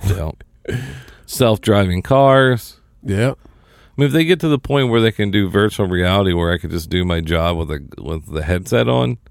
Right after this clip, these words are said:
Speaker 2: Yeah.
Speaker 1: and I could just sit here in my underwear, that'd be
Speaker 2: Oh,
Speaker 1: great.
Speaker 2: yeah, for sure. So, innovative robotic mower can maintain grass cutting through its patented programming system. But how,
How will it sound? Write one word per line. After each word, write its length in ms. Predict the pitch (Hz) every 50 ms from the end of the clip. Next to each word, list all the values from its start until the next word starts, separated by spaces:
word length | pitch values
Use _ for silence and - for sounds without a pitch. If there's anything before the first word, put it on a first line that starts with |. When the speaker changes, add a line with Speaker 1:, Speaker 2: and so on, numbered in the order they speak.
| - _ _ _ _ _ _ _ _ _ _ _ _ _
Speaker 2:
Yeah. 340 | - 113 110 170 131 107 107
Speaker 1:
and 100 | 104 107
I 100 | 104 101
could 120 | 85 87
just 200 | 82 92 90 -
sit 220 | - 104 104 95 78
here 220 | 92 95 98 107 104
in 60 | 95
my 160 | 85 78 80
underwear, 360 | 87 92 95 98 101 107 110
that'd 120 | 101 101 92
be 100 | 87 80
Speaker 2:
Oh, 160 | 78 90 92
Speaker 1:
great. 120 | 90 92 113
Speaker 2:
yeah, 260 | 127 151 127 92 90
for 140 | - - 90
sure. 440 | - - 127 139 143 101 90 90 - - _ _ _ _ _ _ _ _ _ _ _ _ -
So, 120 | - -
innovative 480 | - 147 180 156 156 156 156 131 98 107
robotic 400 | 117 139 135 139 131 131 107 110
mower 300 | 110 113 120 127 123 117
can 220 | - 107 98 95
maintain 480 | 107 120 143 143 123 - 131 127 123 107
grass 340 | 101 113 113 117 123 110 -
cutting 320 | - - 110 104 113 104
through 220 | - - - 101 95
its 120 | - - -
patented 720 | - - - 120 135 - 117 127 123 131 135 127 127 120 - - _ _ _ _ -
programming 640 | - - - 107 117 117 107 107 113 113 110 104 98
system. 640 | - - - 98 92 - - - 57 50 - - - _ _ _ _ _ _ _ - _ _ _ _ _ _ _ _ _ _ _ _ _ _ _ _ _ _ _ -
But 140 | - - -
how, 420 | - - - 139 156 165 165